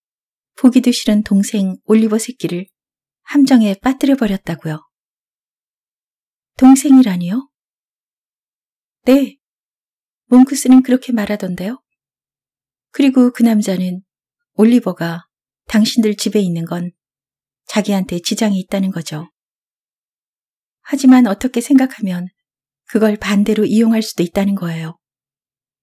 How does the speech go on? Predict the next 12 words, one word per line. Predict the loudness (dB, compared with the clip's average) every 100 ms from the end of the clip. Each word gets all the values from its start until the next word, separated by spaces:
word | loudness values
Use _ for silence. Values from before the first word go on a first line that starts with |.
| _ _ _ _ _ _ _ _
즉, | -2 -2 -2 -8 0
올리버를 | 4 4 4 0 -2
구하기 | -2 -4 -2
위해선 | -4 -4 -6 -6 -8 _ _ _ _ _ -2
당신들이 | -2 0 -2 -2 -4 -6 -12 -4
돈을 | 0 2 0
아끼지 | -4 -6 -4
않을 | -2 -2 -4
테니까. | -8 -10 -10 -12 -14 _ _ _ _ _ _ _ _ _ _ _
뭐, | -4 -2 -4 -6
돈을 | 2 6 6 4
좀 | -2 -4 -6